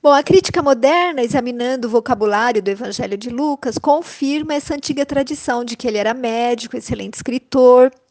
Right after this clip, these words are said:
preocupado em se manter fiel aos fatos históricos e politicamente com as injustiças sociais. Lucas serviu Jesus com perseverança.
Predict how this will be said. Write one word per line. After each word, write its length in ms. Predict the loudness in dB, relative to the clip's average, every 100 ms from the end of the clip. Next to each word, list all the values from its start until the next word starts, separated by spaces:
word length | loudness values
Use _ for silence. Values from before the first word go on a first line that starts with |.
| -6
preocupado 580 | -2 -2 -2 0 0 -2
em 60 |
se 140 | -12 -12
manter 260 | -2 -2
fiel 560 | -2 -4 -2 0 0 -2 _ -6
aos 240 | -6 -4
fatos 300 | -4 -4 -6
históricos 920 | -12 -10 -2 0 0 -4 -6 -8 -10 -20 _ _ _
e 120 | -4 -2
politicamente 920 | 0 0 -2 -4 -6 -4 -6 -6 -10
com 120 | -2
as 140 | 0
injustiças 600 | -2 -10 -12 -10 -10 -2
sociais. 760 | -2 -2 -6 -8 -8 -16 -20 -20 _ _ _ _ _ _ _ _ _ -20 -20 -20 _
Lucas 460 | 4 6 6 0 -2
serviu 380 | 2 2 2 -6
Jesus 600 | -4 -6 -6 -8 -8 -10
com 180 | -12 -4
perseverança. 960 | -2 -2 -4 -4 -4 -4 -12 -20 -20